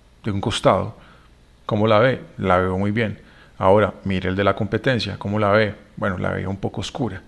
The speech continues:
Me explicaba que al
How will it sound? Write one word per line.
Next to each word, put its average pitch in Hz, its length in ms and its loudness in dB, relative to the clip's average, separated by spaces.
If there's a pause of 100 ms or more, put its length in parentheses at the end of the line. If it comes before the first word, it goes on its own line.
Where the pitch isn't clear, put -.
(600)
Me 92 160 -8
explicaba 110 760 0 (520)
que 98 380 -6
al 90 240 -6